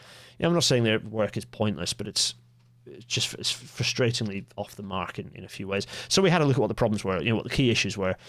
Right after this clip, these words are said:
You know, why is U K infrastructure so slow and costly to build? And, and kind of some of the things we looked at, you know, lack of political commitment, you know, over, overburdened scope, industry and delivery body structure,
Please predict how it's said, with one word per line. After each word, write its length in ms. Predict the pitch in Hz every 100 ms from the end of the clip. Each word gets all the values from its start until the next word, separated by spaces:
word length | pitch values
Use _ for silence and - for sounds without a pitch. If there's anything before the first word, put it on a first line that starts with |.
| -
You 80 | 110
know, 60 |
why 140 | 127 139
is 100 | 123
U 80 |
K 100 | 117 113
infrastructure 340 | 101 107 -
so 160 | - 101
slow 240 | - 101
and 100 | 104
costly 240 | 107 -
to 100 | 101
build? 140 | 107 135
And, 100 | 135
and 140 | 147
kind 160 | 196 143
of 80 | 104
some 120 | 107
of 40 |
the 60 | 107
things 180 | 101 135
we 60 |
looked 180 | 123 -
at, 80 | 80 -
you 60 | 104
know, 40 | -
lack 160 | 101 -
of 60 |
political 280 | 101 107 -
commitment, 440 | - 127 120 117 - - - -
you 100 | -
know, 80 | -
over, 180 | 117 117
overburdened 520 | 120 107 110 104 101
scope, 400 | - 139 135 - - - - - -
industry 320 | 120 107 113
and 60 | 104
delivery 260 | 113 104
body 180 | 107 101
structure, 680 | - - 143 - 123 113